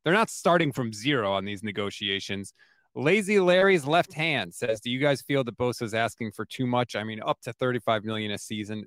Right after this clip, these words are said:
that's a lot. To me, I think he's worth it. I think he has an absolute right to ask for it." And here's the thing, Michelle, is anyone, like, so if the Niners end up paying, let's just say thirty-eight, which I don't think he's gonna get, but thirty-eight million, are people gonna be like,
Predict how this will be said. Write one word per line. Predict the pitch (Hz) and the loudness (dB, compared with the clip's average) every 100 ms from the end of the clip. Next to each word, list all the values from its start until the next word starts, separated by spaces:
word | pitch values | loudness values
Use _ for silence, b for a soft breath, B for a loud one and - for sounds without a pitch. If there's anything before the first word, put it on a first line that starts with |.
| - | -6
that's | 110 98 - | -4 -4 -6
a | |
lot. | 95 110 120 113 _ | -2 0 0 -2 _
To | - | -10
me, | 156 202 | -4 0
I | 147 151 | 0 0
think | 165 | -2
he's | 139 120 | -6 0
worth | 147 175 175 | 4 4 2
it. | 165 | 0
I | 139 | 0
think | 143 120 | -2 -4
he | 127 | -2
has | 120 | -2
an | 110 | 0
absolute | 113 127 - 131 117 | 0 0 -2 -4 0
right | 123 113 | 0 0
to | - - | -4 -2
ask | 135 127 - | -2 -2 -2
for | 139 135 | 2 4
it." | 135 b b b | 2 b b b
And | 156 | 2
here's | 165 233 | 4 4
the | 175 | 2
thing, | - 185 | 0 0
Michelle, | 135 - 123 107 98 | 0 -2 0 0 0
is | 131 | 0
anyone, | 185 254 240 170 | 2 2 2 2
like, | 160 139 - _ _ _ _ - | 2 2 -2 _ _ _ _ -2
so | - | 2
if | 165 | 4
the | 170 | 4
Niners | 175 233 196 | 4 4 4
end | 185 | 4
up | 185 | 2
paying, | - 165 160 147 - | 2 0 0 -2 0
let's | 143 - | -2 -2
just | 135 | -4
say | 143 131 | -2 0
thirty-eight, | 135 131 123 117 110 | 2 2 4 2 0
which | 123 135 | 0 0
I | |
don't | 139 | 0
think | 127 120 | 0 -4
he's | 104 | -6
gonna | 107 101 _ _ _ | -8 -10 _ _ _
get, | 123 98 - | -6 -6 -6
but | 98 - - | -10 -6 2
thirty-eight | 151 139 131 113 | 4 4 2 0
million, | 113 104 87 82 - _ _ _ _ _ _ _ - | 0 0 -2 -6 -14 _ _ _ _ _ _ _ -2
are | 135 | 0
people | 123 147 | 2 2
gonna | 160 160 | 4 4
be | |
like, | 151 | 4